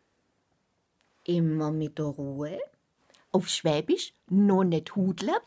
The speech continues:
Und dann mach ich die Augen zu. Weil wenn man die Augen zumacht, dann siehst du weiter. Und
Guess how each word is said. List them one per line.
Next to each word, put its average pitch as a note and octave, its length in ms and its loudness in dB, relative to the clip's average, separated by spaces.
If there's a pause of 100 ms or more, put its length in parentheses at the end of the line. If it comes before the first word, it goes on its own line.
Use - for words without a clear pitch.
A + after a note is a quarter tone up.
(540)
Und G#3 260 -2
dann C4+ 300 -2
mach A3+ 160 -4 (120)
ich - 260 -14 (200)
die G3 140 -12 (120)
Augen F#3 420 -4
zu. - 240 -16 (1040)
Weil G3 340 -4 (180)
wenn D#4 240 0
man F4+ 180 -4
die - 260 -8
Augen D#4+ 480 0
zumacht, A#3 640 -6 (880)
dann D#3+ 220 -2
siehst C#4 840 -4
du G#3+ 420 -6
weiter. G3 420 -4 (1800)
Und F3+ 240 -2